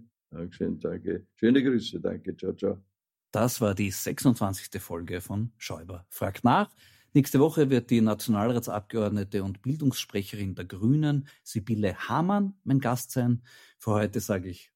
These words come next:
Speaker 2: Danke fürs Zuhören oder, um es mit Christian Pilnacek zu formulieren, Danke. Eure Rückmeldung bedeutet mir viel.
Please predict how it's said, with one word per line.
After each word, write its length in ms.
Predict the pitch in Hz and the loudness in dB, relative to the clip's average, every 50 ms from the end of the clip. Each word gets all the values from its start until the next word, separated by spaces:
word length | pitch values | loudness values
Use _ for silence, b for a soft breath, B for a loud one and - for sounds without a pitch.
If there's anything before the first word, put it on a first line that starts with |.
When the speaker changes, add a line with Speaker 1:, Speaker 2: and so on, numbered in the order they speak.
| _ _ _ | _ _ _
Speaker 2:
Danke 300 | - 104 101 98 - - | -10 -10 -8 -10 -10 -10
fürs 180 | 92 90 - - | -12 -12 -6 0
Zuhören 580 | - 180 208 233 254 254 247 247 - _ _ _ _ _ _ _ _ _ _ | 4 8 8 8 8 8 6 4 2 _ _ _ _ _ _ _ _ _ _
oder, 420 | - 107 104 107 98 98 - - | -2 0 2 2 0 0 -2 -6
um 140 | 113 104 98 | -6 -6 -6
es 140 | 95 - - | -8 -8 -10
mit 180 | 98 95 - - | -12 -14 -10 -10
Christian 400 | - 101 - - - 90 87 - - | -10 -10 -8 -10 -12 -12 -14 -12 -4
Pilnacek 560 | - 135 156 156 139 135 - 127 - - - | 0 2 2 2 2 2 0 -2 -2 -2 -4
zu 80 | 131 - | -4 -2
formulieren, 640 | - 113 107 110 104 104 104 104 101 98 98 - _ _ _ _ _ _ _ _ _ _ _ _ - 104 - | 0 2 2 2 2 2 0 0 -2 -2 -4 -8 _ _ _ _ _ _ _ _ _ _ _ _ -20 -20 -14
Danke. 760 | - 92 101 104 110 104 - - - 92 85 82 82 82 _ _ _ _ _ _ _ _ _ _ - | -8 -4 -2 -2 -2 -4 -6 -10 -14 -14 -16 -18 -20 -20 _ _ _ _ _ _ _ _ _ _ -8
Eure 540 | 98 92 87 87 85 90 87 85 85 85 - 92 | -6 -6 -6 -6 -6 -8 -8 -8 -10 -10 -6 -4
Rückmeldung 1040 | 110 113 - - 107 95 90 90 92 90 92 90 87 87 87 87 87 85 85 82 | -4 -4 -4 -4 -4 -4 -4 -4 -6 -8 -8 -8 -8 -8 -10 -10 -10 -12 -12 -12
bedeutet 600 | 87 85 - - 82 82 82 - - 92 87 - - | -12 -12 -12 -12 -12 -12 -14 -14 -14 -16 -14 -12 -10
mir 520 | 90 87 87 87 85 87 90 90 95 101 - _ _ | -10 -8 -8 -8 -10 -10 -10 -10 -10 -12 -14 _ _
viel. 640 | - - - - - - - 120 101 92 92 - | -20 -16 -14 -12 -12 -10 -8 -8 -10 -10 -12 -20